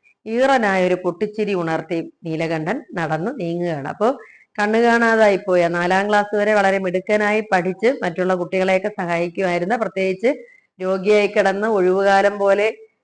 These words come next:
ആ, രോ-, ആശുപത്രി കിടക്കെ കഴിഞ്ഞിട്ട് തിരിച്ചു ചെല്ലുന്ന അനിതാരയെ കൂടെ സഹായിച്ചുകൊണ്ടിരുന്ന പാവം ഈ കുട്ടി, അവന്റെ കാഴ്ച നഷ്ടപ്പെട്ടിട്ടും അതിന്,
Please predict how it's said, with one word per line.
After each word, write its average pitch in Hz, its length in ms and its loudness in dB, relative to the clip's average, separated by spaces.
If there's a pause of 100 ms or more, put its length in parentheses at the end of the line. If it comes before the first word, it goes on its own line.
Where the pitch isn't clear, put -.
(160)
ആ, 180 280 0
രോ-, 185 220 4
ആശുപത്രി 196 440 0
കിടക്കെ 196 400 0
കഴിഞ്ഞിട്ട് 185 420 0
തിരിച്ചു 185 240 -4
ചെല്ലുന്ന 185 320 0
അനിതാരയെ 185 440 0
കൂടെ 196 200 -4
സഹായിച്ചുകൊണ്ടിരുന്ന 175 760 -4
പാവം 175 400 0 (480)
ഈ 202 140 -4
കുട്ടി, 208 640 -6 (640)
അവന്റെ 190 240 -6
കാഴ്ച 196 360 -2
നഷ്ടപ്പെട്ടിട്ടും 185 1000 -2 (320)
അതിന്, 190 380 -2